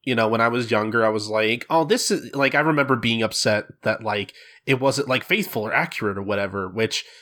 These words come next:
you know, the, for, for some people, I, I would say that's, like, that, that's not, like, you know, an invalid complaint, but I think,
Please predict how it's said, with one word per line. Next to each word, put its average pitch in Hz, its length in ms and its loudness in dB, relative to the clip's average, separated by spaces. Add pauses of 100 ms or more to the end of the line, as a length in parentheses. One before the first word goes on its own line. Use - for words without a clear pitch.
(240)
you 285 100 4
know, 160 140 6
the, 165 180 2
for, 165 240 0
for 156 140 2
some 147 240 4
people, 127 400 2
I, 113 140 4
I 117 120 2
would 110 180 -2
say 110 280 2
that's, 107 340 -2 (560)
like, 165 140 4
that, 180 120 2
that's 190 220 0
not, 170 240 2
like, 127 400 0
you 117 100 -2
know, 98 340 -2 (200)
an 120 140 0
invalid 110 580 2
complaint, 147 580 0
but 127 120 2
I 127 100 4
think, 139 400 0